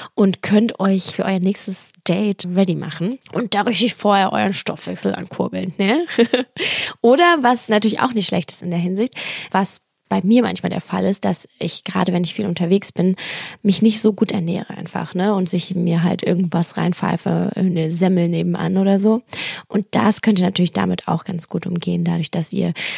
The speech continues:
halt immer eine gesunde Mahlzeit dabei habt. Das ist auch ein großer Vorteil von Vital Body Plus. Ihr kriegt mit dem Code Date fünfzehn auch nochmal fünfzehn Euro Rabatt auf vital body plus D E und könnt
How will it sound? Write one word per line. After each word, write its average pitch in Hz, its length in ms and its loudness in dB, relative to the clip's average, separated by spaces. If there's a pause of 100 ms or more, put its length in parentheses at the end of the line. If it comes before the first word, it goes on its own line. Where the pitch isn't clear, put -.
(100)
halt 190 160 -6
immer 180 460 4
eine 180 260 2
gesunde 202 320 4
Mahlzeit 196 340 -2
dabei 180 300 0
habt. 175 400 -2
Das - 400 -10
ist - 200 -2
auch - 120 -4
ein 160 80 -4
großer 135 320 -4
Vorteil - 420 -6
von 170 240 -4
Vital 165 340 -2
Body - 220 -6
Plus. - 440 -12 (220)
Ihr 220 120 0
kriegt - 240 0
mit 320 140 2
dem 233 120 -4
Code 247 380 4
Date 208 220 4
fünfzehn 196 600 0
auch 185 160 2
nochmal 196 220 4
fünfzehn - 500 -6
Euro 196 220 2
Rabatt 175 560 -2 (100)
auf 165 540 0
vital 190 340 0
body 190 240 2
plus - 320 -2
D - 280 -2
E - 40 -2
und - 180 -6
könnt 190 300 0